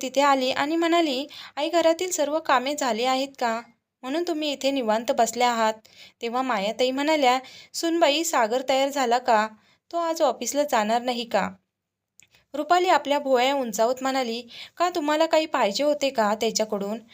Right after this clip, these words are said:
म्हणजे काही मागायचे आहे का त्याला?" "त्यामुळेच तुम्ही आज तुमच्या मुलाबद्दल विचारपूस करत आहात."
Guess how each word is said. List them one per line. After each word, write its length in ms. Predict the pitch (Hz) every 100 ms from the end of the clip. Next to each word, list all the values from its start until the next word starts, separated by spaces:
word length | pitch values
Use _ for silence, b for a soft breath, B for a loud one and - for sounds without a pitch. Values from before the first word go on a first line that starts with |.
| B B -
म्हणजे 220 | 277 311
काही 180 | 359 339
मागायचे 500 | 330 247 190 226 285
आहे 140 | 277
का 140 | 294 320
त्याला?" 380 | 285 214 202 262 _ b b b b b
"त्यामुळेच 580 | 302 320 311 247 240 269 -
तुम्ही 240 | 302 349
आज 260 | 330 320 320
तुमच्या 480 | 285 240 254 240
मुलाबद्दल 640 | 262 247 214 240 254 269 254
विचारपूस 540 | 208 208 220 262 -
करत 320 | 262 247 247
आहात." 260 | 233 208